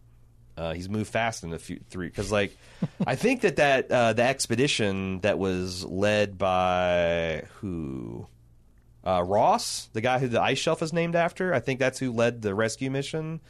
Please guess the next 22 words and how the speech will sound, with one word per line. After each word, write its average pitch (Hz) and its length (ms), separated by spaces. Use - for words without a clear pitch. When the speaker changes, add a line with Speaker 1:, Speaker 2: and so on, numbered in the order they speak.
Speaker 1:
Uh, 123 120
they 135 120
Speaker 2:
Hmm. - 60
Speaker 1:
got 165 160
there, 151 100
like, 117 160
five 127 380
years 113 580
after 107 560
the 95 200
expedition 101 600
started, 107 480
which 92 160
is, 92 100
like, 92 160
two 131 140
years 107 320
after 98 320
things 98 360
went 92 200
real 95 180
pear-shaped. 90 720